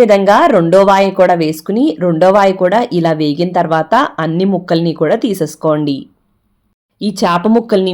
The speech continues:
మీడియం ఫ్లేమ్లో మాత్రమే పెట్టుకుని వేయించుకోవాలి. చేప ముక్కలన్నిటిని కూడా తీసేసిన తర్వాత మూడు టీ స్పూన్లంతా అల్లం వెల్లుల్లి పేస్ట్ని వేసుకోండి. ఈ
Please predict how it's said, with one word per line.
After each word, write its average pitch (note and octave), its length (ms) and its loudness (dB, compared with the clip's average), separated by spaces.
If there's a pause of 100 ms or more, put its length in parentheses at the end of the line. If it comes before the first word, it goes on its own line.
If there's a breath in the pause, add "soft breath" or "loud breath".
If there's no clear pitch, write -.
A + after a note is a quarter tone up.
మీడియం F3 320 0
ఫ్లేమ్లో G#3+ 260 -2 (140)
మాత్రమే E3+ 400 -4
పెట్టుకుని F3+ 380 -2
వేయించుకోవాలి. D3 680 -2 (520 soft breath)
చేప D#3+ 360 -2
ముక్కలన్నిటిని G3 840 0
కూడా F3 160 0 (100)
తీసేసిన F3 420 -4 (100)
తర్వాత D#3 400 -2 (340)
మూడు F3+ 280 0
టీ E3+ 80 -4 (100)
స్పూన్లంతా F#3 600 -2 (260)
అల్లం E3 320 0
వెల్లుల్లి E3+ 320 -2
పేస్ట్ని E3 360 -4
వేసుకోండి. D#3 560 -4 (680 soft breath)
ఈ - 20 0